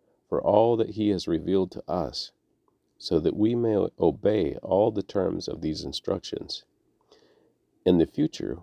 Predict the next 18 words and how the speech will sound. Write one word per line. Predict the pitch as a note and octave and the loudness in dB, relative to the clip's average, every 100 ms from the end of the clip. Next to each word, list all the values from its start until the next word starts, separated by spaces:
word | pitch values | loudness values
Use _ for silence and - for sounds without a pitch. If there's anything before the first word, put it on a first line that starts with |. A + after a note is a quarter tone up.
| _ _ | _ _
when | - G2 | 0 2
you | F#2 E2 | 4 2
experience | - - B2 B2+ G2+ E2 - | 0 -6 -2 0 0 -2 -2
all | G2+ G#2+ | 2 2
these | G#2+ G#2 F2 | 2 0 0
blessings | - F2+ F2 - G2+ F#2 - _ _ _ _ | 0 0 0 -4 -4 -6 -12 _ _ _ _
and | D2+ A2 | 2 2
curses | - D#2+ D2+ - D2+ - - _ _ _ | 2 -2 -2 -4 -6 -10 -14 _ _ _
I | E2+ | -2
have | D2+ | 2
listed | E2 D#2+ - E2 - | 2 0 -4 -14 -2
for | E2+ | 0
you, | D#2 C#2 B1 - _ _ _ _ _ - | 0 -2 -4 -8 _ _ _ _ _ -4
and | - G2 | 2 4
when | F#2+ F2+ | 4 4
you | F2+ | 2
have | F#2+ E2+ D#2+ | 4 2 2
liv-, | F#2+ A2+ A2 | 2 2 0